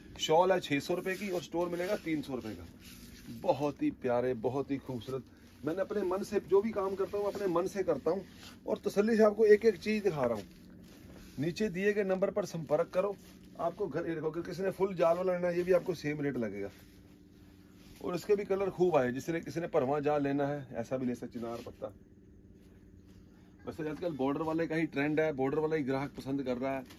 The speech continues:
चारों तरफ border होना चाहिए। बहुत प्यारा प्यारा piece है। बोलता, "आज तो छोड़ दो, आज इनका ईमानदारी का।" कितने, कितने प्यारे प्यारे तोहफे लेके, बहुत ही सुंदर, बहुत ही ब्यूटीफुल,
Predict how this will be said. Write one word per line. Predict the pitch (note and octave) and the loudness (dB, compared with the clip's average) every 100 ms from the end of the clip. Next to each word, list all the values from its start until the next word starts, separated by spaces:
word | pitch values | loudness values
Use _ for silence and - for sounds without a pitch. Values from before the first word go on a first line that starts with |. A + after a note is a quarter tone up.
| - - - | -20 -20 -6
चारों | C#3+ D#3 | -2 -2
तरफ | D3 D#3 C3 | 0 -2 0
border | B2 C3 | 0 0
होना | C#3+ D3 | 0 0
चाहिए। | D3 D3 C#3+ | 2 2 0
बहुत | A#2+ C#3 C#3 | 2 2 2
प्यारा | B2 A#2 | 0 0
प्यारा | A2+ A2 | -2 -6
piece | G2 F2+ | -6 -10
है। | G#2+ | -4
बोलता, | B2 D3 | -2 0
"आज | C3+ C#3+ | 0 0
तो | D#3 | -2
छोड़ | - A#2+ B2+ | -4 -4 -4
दो, | D3 - - - - - - - - - - - - - | -6 -8 -18 -20 -20 -20 -20 -20 -20 -20 -20 -20 -18 -6
आज | C3 D3+ | -4 -4
इनका | D#3 D#3+ | -4 -4
ईमानदारी | D3+ C#3 C#3 C#3+ C#3 | -2 -2 -2 -2 -4
का।" | A#2 - - - - - - - - - - - - - - - - - - - - | -6 -14 -18 -18 -20 -20 -20 -20 -20 -20 -20 -18 -20 -20 -20 -20 -20 -20 -20 -14 -8
कितने, | D#3+ F#3 F3+ | -4 -2 -2
कितने | D#3+ D#3+ D#3+ | -4 -2 0
प्यारे | - C#3 C#3+ | 0 -2 -2
प्यारे | C3+ C3+ | -4 -4
तोहफे | - C#3+ B2 | -4 -4 0
लेके, | C3+ A2+ - - - - - - - - - - - - - - - - - - - - - | 0 0 -6 -16 -18 -20 -18 -18 -20 -20 -20 -20 -20 -20 -20 -20 -20 -20 -20 -20 -20 -20 -8
बहुत | - D3+ C3+ B2+ | -2 -2 -2 -4
ही | |
सुंदर, | C3 A2+ A#2+ B2+ | -6 -4 -4 -4
बहुत | A2+ B2 C3 | -4 -4 -4
ही | C3+ | -8
ब्यूटीफुल, | G#2+ B2+ A2 A#2+ | -4 -4 -4 -6